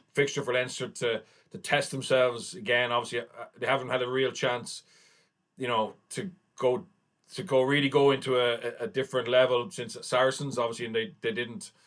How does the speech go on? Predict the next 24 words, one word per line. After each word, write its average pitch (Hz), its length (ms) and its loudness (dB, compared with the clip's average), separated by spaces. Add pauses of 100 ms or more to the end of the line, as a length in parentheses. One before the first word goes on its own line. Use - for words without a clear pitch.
(320)
they 113 80 -2
failed 139 360 6
in 131 100 -2
that. 139 200 2
So - 320 -2
I 110 60 0
think 123 200 -4
they're, 120 340 2
they've 120 220 0
been 120 140 -4
itching 127 300 -6
for, 113 400 -2 (560)
for 117 120 -4
this 113 200 0
opportunity, 113 800 -2
um, 107 640 -2
and 107 200 -4
Exeter 113 440 0
are 107 40 2
the 98 60 -6
champions, 113 560 -4
double 120 220 -2
champions, 110 500 -6 (840)
and 110 360 -8